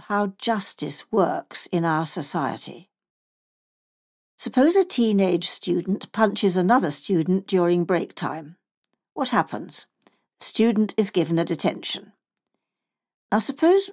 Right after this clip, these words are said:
during the detention he punches the teacher. What happens? He will be suspended from school.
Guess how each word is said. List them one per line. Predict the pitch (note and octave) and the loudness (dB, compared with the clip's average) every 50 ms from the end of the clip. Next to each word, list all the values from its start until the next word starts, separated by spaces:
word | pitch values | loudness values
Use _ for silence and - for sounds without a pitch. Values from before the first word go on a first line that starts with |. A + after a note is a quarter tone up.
| _ _ _ _ _ | _ _ _ _ _
during | - - C4 C#4+ C4+ A#3 A3 G#3 | -2 2 4 4 6 6 4 4
the | G3 F#3+ | 2 0
detention | - - - - B3+ B3+ G3+ - - - - - - E3 G3 G3 - | 0 -4 -4 0 2 2 2 2 -2 -4 -8 -8 -8 -12 -14 -10 -4
he | - A3 G#3+ | -2 -2 -2
punches | G#3 - - A#3+ A3 A3 - - A3 G3 | -2 0 0 0 0 0 -4 -4 -4 -2
the | - G#3 | -2 -2
teacher. | G3+ - D4 A#3 - - - - - F2+ - - _ _ _ _ _ _ _ _ _ _ - | 0 0 0 0 0 -2 -6 -8 -8 -8 -12 -18 _ _ _ _ _ _ _ _ _ _ -10
What | - - - C#3 | -8 -6 -4 -2
happens? | F3+ A#3+ C#4+ C#4+ - - - - - - _ _ _ _ _ _ _ _ _ _ _ _ _ - | -2 -2 -2 -2 -6 -8 -10 -12 -14 -16 _ _ _ _ _ _ _ _ _ _ _ _ _ 0
He | A3 A#3 | 2 4
will | G3 F3 F3 | 4 4 4
be | F#3+ F3 | 4 4
suspended | F3 - F#3 E3+ - - A3+ B3 C4+ G3+ - - - | 4 2 -2 -2 0 0 2 2 2 2 0 0 -4
from | - G3+ G3+ F#3 | -4 -4 -4 -4
school. | - - - C4+ C#4+ A#3+ - - - - _ | -4 -4 -2 0 0 0 0 -2 -6 -10 _